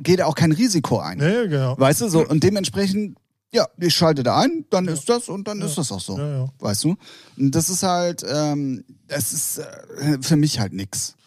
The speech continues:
Speaker 1: So.
Speaker 2: Ja.
Speaker 1: Und was mir halt auch derbe auf den Sack geht, klar, da ist jeder seines eigenen Glückes Schmied und so weiter und so fort.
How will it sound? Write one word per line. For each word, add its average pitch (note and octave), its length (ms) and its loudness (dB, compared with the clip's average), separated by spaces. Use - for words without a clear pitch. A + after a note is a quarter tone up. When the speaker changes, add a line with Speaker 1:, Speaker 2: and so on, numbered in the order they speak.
Speaker 1:
So. F#2 260 -10
Speaker 2:
Ja. A#2 260 -4
Speaker 1:
Und E3+ 180 4
was F#3 160 2
mir E3+ 140 4
halt E3+ 140 4
auch C3 160 0
derbe D#3 300 4
auf B2 100 -2
den B2 100 2
Sack C#3 200 0
geht, E3+ 200 0
klar, A#2+ 240 4
da A#2 100 4
ist A#2 160 0
jeder B2+ 220 4
seines A#2+ 260 0
eigenen B2 280 2
Glückes A2 300 -2
Schmied D3 300 2
und B2 140 -2
so A#2 100 -2
weiter A#2 220 2
und A2+ 80 -2
so G#2 80 -4
fort. D3+ 300 4